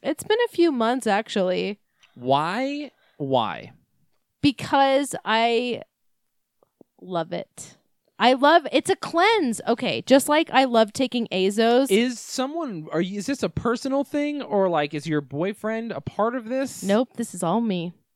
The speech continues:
Speaker 2: Do you want him to be a part of it?
Speaker 1: Nope.
Speaker 2: Do you, and you're opposed to him being a part of it?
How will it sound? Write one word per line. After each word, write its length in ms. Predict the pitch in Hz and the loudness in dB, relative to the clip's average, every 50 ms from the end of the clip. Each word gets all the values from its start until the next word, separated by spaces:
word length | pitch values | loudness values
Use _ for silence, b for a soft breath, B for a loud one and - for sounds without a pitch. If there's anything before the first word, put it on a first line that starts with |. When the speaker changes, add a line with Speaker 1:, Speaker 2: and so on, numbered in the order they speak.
| _ _ - 156 | _ _ -20 -12
Speaker 2:
Do 140 | 135 - 165 | -6 -4 -2
you 280 | 165 160 143 131 127 - _ _ _ | -2 -2 -2 -4 -6 -14 _ _ _
want 380 | - 156 143 143 170 202 220 202 | -12 -6 -4 -4 -4 -4 -4 -6
him 240 | 220 247 269 277 254 | -6 -6 -4 -6 -6
to 100 | - 262 | -8 -6
be 140 | 247 285 | -6 -6
a 40 | 285 | -6
part 280 | 240 - 277 277 285 294 | -6 -4 -2 -2 -2 -2
of 80 | 277 | -4
it? 220 | 285 302 262 - _ _ _ - | -4 -6 -6 -8 _ _ _ -10
Speaker 1:
Nope. 440 | 175 175 160 180 202 240 _ - - - - _ _ _ _ _ - | -6 -4 -2 -4 -4 -6 _ -16 -16 -16 -18 _ _ _ _ _ -20
Speaker 2:
Do 60 | 165 | -20
you, 220 | 165 147 147 151 - - | -18 -16 -14 -14 -8 -6
and 180 | 151 156 156 | -4 -4 -2
you're 160 | 151 147 147 | 0 2 4
opposed 600 | 143 135 - - - 180 196 220 240 226 175 - | 4 2 2 -2 0 2 2 2 0 -2 -4 -8
to 60 | - 139 | -10 -8
him 340 | - 139 127 120 113 107 113 | -6 -6 -6 -6 -8 -10 -10
being 280 | 120 127 120 117 113 | -6 -6 -6 -6 -6
a 40 | 107 | -8
part 260 | - - 120 110 107 110 | -6 -4 -4 -4 -4 -6
of 80 | - | -12
it? 160 | - - - | -16 -16 -18